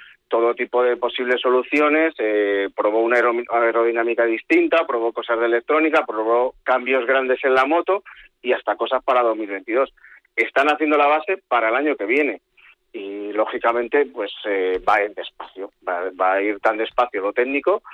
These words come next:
como lo físico. Pero bueno, yo estoy seguro de que le vamos a ver, eh, rápido ir bien. Alemania, lógicamente, va a ser la, la primera parada muy buena para él,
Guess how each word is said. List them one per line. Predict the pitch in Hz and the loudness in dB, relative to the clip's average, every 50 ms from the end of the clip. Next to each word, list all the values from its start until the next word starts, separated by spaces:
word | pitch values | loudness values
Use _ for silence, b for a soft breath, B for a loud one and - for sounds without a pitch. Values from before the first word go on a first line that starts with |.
| B B B B | B B B B
como | _ - 113 107 110 | _ -6 -4 -2 0
lo | 104 104 104 101 98 95 95 92 90 - | 2 2 2 2 0 0 -2 -4 -6 -6
físico. | - 127 113 - - 101 - - - B B B B B B B | -6 -6 -6 -6 -8 -10 -10 -12 -16 B B B B B B B
Pero | - 98 101 | -2 0 2
bueno, | 101 120 120 98 92 | 2 2 0 0 -2
yo | 98 | -4
estoy | 104 - - 113 | -6 -6 -6 -4
seguro | - 123 117 117 117 117 | 0 0 2 2 2 2
de | 113 | 0
que | 95 107 | 0 0
le | 104 | 0
vamos | 104 101 104 107 104 - | 2 2 0 0 -2 -2
a | - | 0
ver, | 104 104 101 | 0 0 2
eh, | 101 101 101 98 95 | 0 0 0 0 -2
rápido | 92 104 110 110 - - 113 113 107 107 107 | 0 0 0 0 0 -2 -2 0 2 2 0
ir | 110 107 104 107 | 0 -2 -2 -2
bien. | 110 117 123 131 135 - B B B _ _ _ _ _ _ _ - | 0 2 2 2 0 -2 B B B _ _ _ _ _ _ _ 0
Alemania, | 110 113 117 120 120 - 131 135 139 139 139 131 123 | 2 2 2 2 2 2 0 2 2 2 0 0 2
lógicamente, | 131 143 139 - 143 135 113 127 123 131 135 123 131 | 0 0 0 0 -2 0 0 0 0 0 0 0 0
va | 117 110 | 0 0
a | - | 0
ser | - 123 110 | 0 -2 0
la, | 117 120 120 117 120 104 | 2 2 4 2 2 2
la | 113 123 120 | 0 -2 -2
primera | - 127 120 120 127 123 123 | -2 -2 -2 0 2 2 2
parada | 120 123 123 131 139 139 120 104 98 - _ | 2 2 2 2 2 2 0 -2 -4 -8 _
muy | 104 110 117 113 113 127 143 143 | -14 -12 -12 -8 -6 -4 -2 -2
buena | 135 131 135 139 135 135 | 0 2 2 2 2 2
para | 131 139 135 135 147 151 | 2 2 2 2 2 0
él, | 165 185 | 0 -4